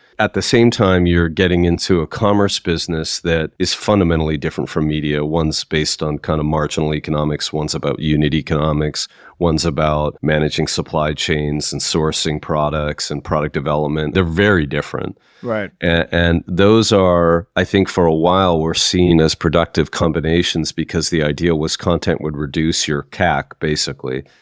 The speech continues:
Speaker 1: And it turned out that content could actually increase your cac 'cause making good content was really expensive. I see my friend Chris Kimball trying to thread that, uh, at something called Milk Street, where he uses his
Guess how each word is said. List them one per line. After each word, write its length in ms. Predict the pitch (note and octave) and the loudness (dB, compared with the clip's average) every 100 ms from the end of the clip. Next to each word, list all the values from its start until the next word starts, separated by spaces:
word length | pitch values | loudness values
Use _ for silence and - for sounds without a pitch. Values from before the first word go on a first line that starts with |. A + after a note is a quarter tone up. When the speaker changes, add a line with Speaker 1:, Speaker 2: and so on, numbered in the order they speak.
| - | -4
Speaker 1:
And 540 | E2 E2 E2 D#2+ D2+ - | 0 2 2 2 -2 -6
it 120 | F2 | -8
turned 280 | - F#2 F2 | -2 0 0
out 180 | E2+ D#2+ | -2 -2
that 220 | E2+ - | -4 -4
content 560 | - F2+ F2+ G2+ E2 - | 0 0 2 0 -2 0
could 140 | E2+ | 0
actually 560 | D#2+ E2 - E2+ D#2 E2+ | 2 0 -2 -4 0 4
increase 500 | G#2 - E2 D#2 - | 4 4 -2 -2 -4
your 120 | C2 | -6
cac 380 | - D#2+ D2+ - | -4 -4 -2 -4
'cause 260 | F2 - _ _ F2 | -4 -6 _ _ -2
making 300 | F2 F2 D#2 | 0 2 0
good 180 | D#2+ - | -2 -2
content 360 | E2 D#2 D#2 | -2 -2 -4
was 220 | A1+ D2+ E2 | -4 -8 -6
really 400 | D#2+ D#2 D2 - | -4 -4 -6 -6
expensive. 800 | - - - - F2+ F2 D2+ C#2 - _ - | -8 -4 -2 2 2 2 -4 -4 -8 _ -2
I 60 | G#2+ | 0
see 180 | - D3 | 4 4
my 160 | A#2+ | 4
friend 260 | G2+ A2 F#2 | 4 2 0
Chris 260 | - G2+ - | 0 -2 0
Kimball 380 | G#2+ G2+ E2+ | 2 2 0
trying 300 | D#2+ - F2 E2+ | -2 0 2 0
to 140 | D#2+ | -4
thread 400 | - - F#2 D#2+ | -4 0 0 0
that, 320 | D#2+ D2 C#2+ - | -4 -4 -6 -6
uh, 160 | F2+ F2 | -6 -2
at 280 | E2+ E2 - | 0 -2 -2
something 260 | - E2 | 0 0
called 240 | D2+ E2 D2 | 0 0 2
Milk 300 | D#2+ F#2 - | 2 2 0
Street, 420 | - - C#2+ - | -4 -2 -4 0
where 80 | E2 | 2
he 120 | F2+ | 6
uses 600 | E2 A2+ G#2 G#2 F2 - _ | 6 6 6 4 2 -2 _
his 360 | - G#2 F2 | -2 2 2